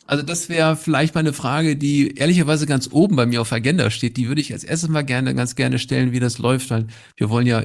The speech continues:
hier auch journalistisch vorgehen, <laughs> eine Schreise schließen. Das können Sie helfen, hier vielleicht mal ein bisschen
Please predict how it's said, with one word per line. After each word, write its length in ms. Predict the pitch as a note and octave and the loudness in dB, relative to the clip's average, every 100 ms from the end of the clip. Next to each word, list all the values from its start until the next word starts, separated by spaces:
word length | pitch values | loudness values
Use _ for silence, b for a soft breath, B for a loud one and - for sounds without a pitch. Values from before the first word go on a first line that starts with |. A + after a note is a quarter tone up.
| A2+ | -4
hier 480 | - B2+ A#2 A2 A2 B B | -4 2 4 2 0 B B
auch 240 | - B2 - - - - - | -2 -2 -2 -16 -16 -10 0
journalistisch 560 | B2+ A#2+ B2 C3+ - - | 4 6 4 2 0 0
vorgehen, 460 | D#3+ F3+ E3 E3 - - | 2 2 2 -2 -2 -10
<laughs> 100 | - | 0
eine 80 | |
Schreise 560 | C#3 - - F2+ E2+ C#3+ | 0 0 -4 -4 -4 -6
schließen. 480 | - C3+ C#3 C#3+ C3 B B - | -2 2 2 2 -4 B B -2
Das 160 | A2+ | -2
können 160 | - C3+ | 2 2
Sie 100 | B2 | 4
helfen, 300 | A#2 B2+ B2+ | 4 2 2
hier 120 | A#2+ | 0
vielleicht 220 | A2 A2 | 2 0
mal 60 | A2+ | 0
ein 80 | A2 | -2
bisschen 340 | A2 A2 G#2 | 0 0 0